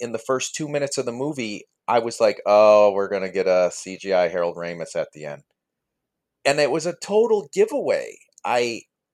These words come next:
I think they did a disservice by doing it the way they did it at the beginning. How you would do that differently, I don't know exactly. I didn't rewrite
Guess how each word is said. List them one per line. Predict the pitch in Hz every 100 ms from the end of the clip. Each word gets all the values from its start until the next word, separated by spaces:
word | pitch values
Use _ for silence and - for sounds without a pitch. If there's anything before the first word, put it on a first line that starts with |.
| _
I | - 139 - -
think | 208 240 - -
they | 135
did | 127 143 139
a | 113 _
disservice | 139 - - 180 226 117 -
by | - 131
doing | - 123 131 131 120 - _ _
it | 120 - -
the | 107
way | 120 123
they | 110 101
did | 117
it | 123 110
at | 107
the | -
beginning. | 101 - 170 123 _ _ _
How | - 135 147
you | 139
would | 123 113
do | 120 120
that | 113 87
differently, | 120 - 123 123 117 _ _
I | 95 117
don't | 110 95
know | 95 92
exactly. | 87 - 107 120 - 113 98
I | 78
didn't | 104 98 65
rewrite | 104 98 95 85